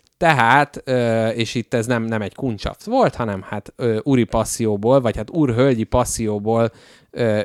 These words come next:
űzte ezt a, ö, dolgot, és huszonhárom óra negyvenöt, tehát három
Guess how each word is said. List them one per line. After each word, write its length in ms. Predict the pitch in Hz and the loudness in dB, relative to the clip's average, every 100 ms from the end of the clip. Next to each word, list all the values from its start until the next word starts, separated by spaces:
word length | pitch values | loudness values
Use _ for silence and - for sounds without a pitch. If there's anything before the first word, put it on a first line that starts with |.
| 147 | 2
űzte 300 | 131 - 117 | 0 2 0
ezt 260 | 107 - | -2 -2
a, 260 | 110 104 101 - _ | -4 -4 -4 -8 _
ö, 520 | 120 110 101 98 101 104 | -6 -4 -4 -6 -6 -8
dolgot, 600 | 120 113 110 165 277 - _ _ _ _ _ _ _ _ _ _ - _ | -4 0 0 0 -2 -4 _ _ _ _ _ _ _ _ _ _ -20 _
és 360 | 127 120 110 - | 0 2 0 -2
huszonhárom 800 | 196 233 - 135 120 156 131 113 | -2 2 2 2 2 2 2 2
óra 180 | 107 | 0
negyvenöt, 720 | 104 120 104 98 98 147 214 - | 0 -2 -4 -6 -4 -4 -4 -6
tehát 220 | 101 - | -8 -6
három 460 | - 143 123 113 | 0 2 2 0